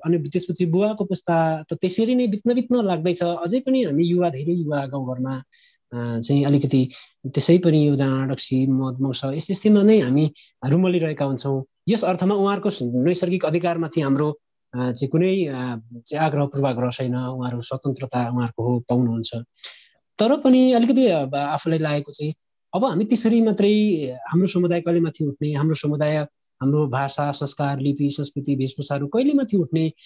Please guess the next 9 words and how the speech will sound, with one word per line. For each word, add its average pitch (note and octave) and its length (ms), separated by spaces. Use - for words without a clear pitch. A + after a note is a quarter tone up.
अ, C#3 160
भन्ने C#3 260
कुरा G3 180
महत्त्वपूर्ण F#3 520
छ। D#3 360
त्यसैले B3+ 340
अब A#3 160
अलिकति B3+ 500
सुधार F3+ 720